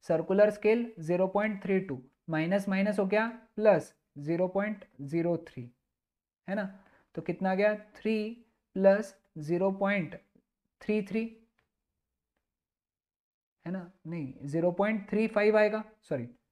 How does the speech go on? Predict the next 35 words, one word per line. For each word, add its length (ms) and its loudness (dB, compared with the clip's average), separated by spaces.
तो 60 -8
कितना 280 0
आ 40 4
जाएगा? 260 2
थ्री 240 -2
पॉइंट 340 -2
थ्री 220 -2
फ़ाइव 300 0
एम 140 0
एम, 140 -6
है 80 -6
ना, 100 -2
सीधा 260 2
कैलकुलेशन 580 -2
था। 140 2
तो 80 -6
फाइनल 320 -2
रीडिंग 280 -2
आएगा 200 -2
थ्री 200 -2
पॉइंट, 340 -2
सॉरी, 160 -12
कुछ 240 -6
कैलकुलेशन 500 -6
मिस्टेक 360 -8
हुआ 140 -2
है 80 -2
क्या 140 -6
हमारा, 220 -6
एक 180 -6
बार 120 -2
चेक 240 -8
कर 120 -2
लेते 220 -4
हैं। 180 -12